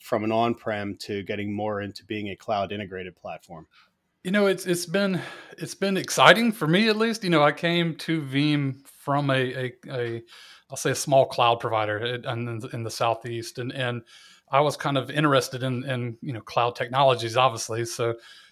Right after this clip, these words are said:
Speaker 2: when I came to Veeam, as I mentioned, it was on the V C S P side, which is, um, you know, still going strong for us, and it's still, you know, a very valuable,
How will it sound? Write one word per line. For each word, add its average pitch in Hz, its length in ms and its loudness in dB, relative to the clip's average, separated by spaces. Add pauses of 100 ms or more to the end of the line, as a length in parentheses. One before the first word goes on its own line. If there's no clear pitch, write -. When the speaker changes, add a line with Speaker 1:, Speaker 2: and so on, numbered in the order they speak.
(180)
Speaker 2:
when 143 120 -2
I 131 60 0
came 165 360 0
to 131 60 -2
Veeam, 135 640 0
as 131 140 0
I 135 60 -2
mentioned, 131 380 -2
it 120 60 -4
was 120 160 -8
on 127 140 -2
the 113 80 -4
V 120 180 -8
C 120 220 -6
S 117 140 -8
P 135 200 -8
side, 113 520 -4
which 117 240 -8
is, 113 280 -8
um, 113 280 -6 (680)
you 180 60 -4
know, 120 60 -2
still 170 280 0
going 131 260 0
strong 151 400 2
for 110 220 -6
us, 107 220 -8
and 120 100 -6
it's 117 100 -8
still, 123 540 -2
you 127 80 -10
know, 117 160 -6
a 110 80 -8
very 120 320 -2
valuable, 113 720 -2